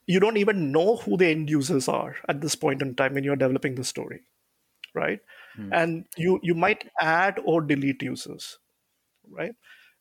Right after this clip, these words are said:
Speaker 1: When we are trying to make sure that all those environments are trying to be in sync, right? That's when all the problems originate, right? Isn't it? Because you, you are ensuring that every user's in production is there in every other environment.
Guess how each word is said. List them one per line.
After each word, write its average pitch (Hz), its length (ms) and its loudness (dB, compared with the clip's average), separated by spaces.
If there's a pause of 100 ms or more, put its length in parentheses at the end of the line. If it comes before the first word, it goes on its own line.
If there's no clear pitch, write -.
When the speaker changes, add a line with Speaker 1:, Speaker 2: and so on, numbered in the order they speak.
Speaker 1:
When 196 280 2
we 233 140 2
are 233 140 4
trying 220 380 2
to 254 80 -2
make 185 220 0
sure 180 260 2
that 175 320 2 (720)
all 208 400 4
those 220 360 0 (640)
environments 170 640 2
are 170 100 4
trying 151 240 0
to - 80 -12
be 151 120 4
in 143 120 0
sync, 127 560 -4
right? 160 240 0
That's 180 280 0
when 214 120 2
all 175 160 4
the 180 80 0
problems 156 500 0
originate, 131 500 -4
right? 180 160 0
Isn't 180 240 0
it? - 160 -2 (440)
Because 160 280 2
you, 165 260 0
you 165 100 4
are 170 100 6
ensuring 165 480 2
that 156 160 0 (220)
every 156 340 0
user's 170 400 2
in 160 120 0
production 139 480 0
is 135 160 0
there 135 240 4
in 135 120 -2
every 131 280 0
other 165 200 4
environment. 160 600 0